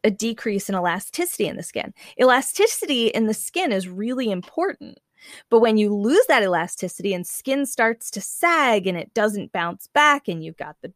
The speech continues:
dryness and you got the wrinkles and all the thinning and all this terrible stuff, obviously your skin is reacting to this extreme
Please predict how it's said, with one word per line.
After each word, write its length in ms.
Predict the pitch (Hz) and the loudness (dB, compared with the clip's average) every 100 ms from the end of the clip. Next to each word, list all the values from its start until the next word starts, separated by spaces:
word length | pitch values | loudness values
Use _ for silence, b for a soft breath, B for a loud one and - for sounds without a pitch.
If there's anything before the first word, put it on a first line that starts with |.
| - | -2
dryness 580 | 320 311 294 277 262 - B B - | 4 4 4 2 -2 -4 B B -4
and 160 | 196 185 | 0 0
you 80 | |
got 200 | 165 156 - | 0 -2 -4
the 100 | 151 | -10
wrinkles 920 | 175 311 349 311 - 285 269 254 226 | -2 -2 -2 -2 2 4 6 4 2
and 120 | 190 - - | -4 -8 -6
all 160 | 160 151 | -6 -6
the 140 | - _ - | -10 _ -4
thinning 240 | 359 285 | -2 0
and 100 | 208 | 0
all 160 | - 277 | 0 0
this 140 | 269 | -2
terrible 320 | - 240 202 | -4 -4 -4
stuff, 680 | 190 - 381 277 170 - - b b b b _ _ | -8 -2 2 4 2 -4 -16 b b b b _ _
obviously 760 | 233 208 196 196 190 175 202 285 B B _ _ | 2 2 0 -2 -2 0 -2 -6 B B _ _
your 100 | 208 | -12
skin 540 | - - 240 214 190 226 | -10 -8 0 0 0 -2
is 240 | 220 220 | -2 -2
reacting 680 | 220 240 220 - - 185 196 | -2 0 0 -2 -2 -4 -4
to 100 | 233 | -6
this 180 | 262 - | -6 -8
extreme 760 | - - - 180 190 185 180 | -12 -14 -12 -8 -6 -6 -6